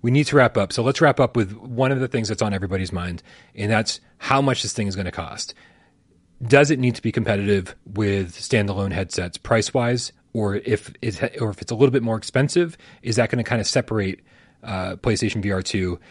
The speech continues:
and make it more of a, you know, make it more of a, uh, like, this upscale, um, premium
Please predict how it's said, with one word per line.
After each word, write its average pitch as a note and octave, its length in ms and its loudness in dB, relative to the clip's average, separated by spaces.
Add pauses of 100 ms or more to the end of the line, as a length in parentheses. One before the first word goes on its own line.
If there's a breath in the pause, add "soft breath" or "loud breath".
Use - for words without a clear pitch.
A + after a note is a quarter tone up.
(140 soft breath)
and G2+ 140 -4
make G#2 140 0
it A2 100 -4
more G#2 300 0
of F#2 120 -4
a, F#2 260 -4 (1080)
you A#2+ 100 -2
know, G2+ 80 2
make G2 180 -2
it - 120 -6
more A2 300 -2
of F#2 80 -6
a, F#2 400 -8 (260)
uh, F2+ 360 -12 (220)
like, G#2+ 160 -6
this F2+ 240 -8
upscale, F#2+ 640 -4 (380 soft breath)
um, F2+ 580 -8 (1600)
premium G#2 640 0